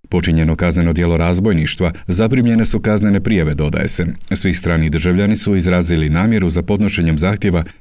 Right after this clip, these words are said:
za međunarodnom zaštitom, te su smješteni u prihvatilište za tražitelje međunarodne zaštite u Zagrebu. Policija će o ovom događaju podnijeti posebno izvješće Županijskom državnom odvjetništvu u Sisku. Grupa djevojčica i migrantica bez pratnje koje su iz kampova na grčkim otocima trebale biti prihvaćene u Lipiku,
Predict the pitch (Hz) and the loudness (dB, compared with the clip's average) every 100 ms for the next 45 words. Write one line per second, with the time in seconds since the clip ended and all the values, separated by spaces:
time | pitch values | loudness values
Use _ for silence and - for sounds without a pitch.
0 | - 95 95 92 90 92 92 90 87 85 | -4 0 2 2 2 2 2 2 0 0
1 | 104 90 82 85 78 87 82 87 - 101 | 0 -2 -2 -2 -2 -2 -2 -2 0 -2
2 | 101 101 82 76 82 101 107 113 98 - | 0 0 0 0 -2 -2 0 2 0 -2
3 | 90 82 82 95 95 92 85 80 80 92 | -2 -2 0 0 0 -2 0 0 0 0
4 | 90 92 85 80 82 80 76 - 82 85 | 0 0 0 0 0 0 -2 -2 -2 0
5 | 78 80 78 - 85 - _ _ - 82 | 0 -2 -2 -4 -4 -8 _ _ -2 0
6 | 80 - 80 - 87 80 76 78 78 80 | 0 0 0 2 0 0 0 0 0 0
7 | 98 113 110 90 92 90 - 101 95 - | 0 -2 0 0 0 0 -2 -2 0 0
8 | 95 107 120 - 113 - 98 120 110 101 | 0 0 -2 0 -2 0 -2 0 0 -2
9 | 101 101 85 82 85 87 78 82 78 78 | 0 -2 0 0 0 2 0 0 -2 -2
10 | 82 76 92 92 - 80 - - - - | -2 -4 -2 -2 -2 -4 -4 -6 -8 -10
11 | _ _ 101 117 117 107 107 110 107 - | _ _ -2 0 2 2 2 2 0 0
12 | 101 101 98 101 95 - 82 87 - 95 | 2 2 2 0 -2 -2 0 0 0 -2
13 | 90 87 90 82 - 85 - 85 85 85 | 0 0 0 -2 0 -2 0 0 2 2
14 | 85 80 82 - 87 90 92 92 87 85 | 2 0 -2 -2 0 0 0 -2 0 0
15 | 87 85 85 80 82 87 101 85 90 90 | 0 0 0 0 -2 -2 -2 -2 -2 -2
16 | 87 82 80 78 82 - 110 - | -2 0 0 0 0 0 -2 -2